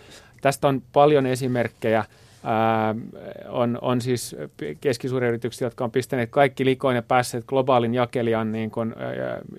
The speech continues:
jakelulistoille. Nyt sitä viedään ympäri maailmaa. On mikroyrityksiä, Helsingissä perustettu tämmöinen pieni suklaatehdas. He on yhdeksässadassa liikkeessä U S A:ssa jo.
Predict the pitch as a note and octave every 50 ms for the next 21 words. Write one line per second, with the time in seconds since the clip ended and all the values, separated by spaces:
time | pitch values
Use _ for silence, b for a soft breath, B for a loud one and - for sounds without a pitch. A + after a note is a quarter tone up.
0 | - - B2 A#2+ - B2+ A#2 A2+ A2 A#2 A#2 - - - A#2+ A2+ A2+ A2+ A2+ -
1 | b b b b b - - B2 - - - - B2+ A#2 B2+ A#2+ A#2 A#2+ A#2 A#2+
2 | B2 A2+ B2 A#2 A2+ A2 A2 A#2 B2+ A#2 A2+ A2+ A2+ A2+ A2+ A2 b b b D3
3 | B2+ A#2+ C3 C#3+ C#3 - - C#3+ C3+ C3 C3 C3 B2 - B2+ B2 - - C3 A#2+
4 | C3 C3+ B2+ B2+ B2 A#2+ - - B2 A2+ - A#2+ B2 A#2 - - A#2+ - - -
5 | C3 A#2+ B2 B2+ A#2 - C3 B2 A#2+ A2+ - C#3 B2+ - B2+ A#2+ A2+ - C3 B2
6 | A#2 A2+ G#2 B B B B B B C#3 C#3+ C#3 C#3 C#3 C#3+ C#3+ C3 - - C3
7 | - - C3 B2+ B2 - - C3 B2+ B2 A#2+ - - B2 A#2 - C3 B2+ B2+ B2+
8 | A#2+ A#2 A2+ - A#2+ A2 G#2+ - - A#2+ B2 B2+ B2+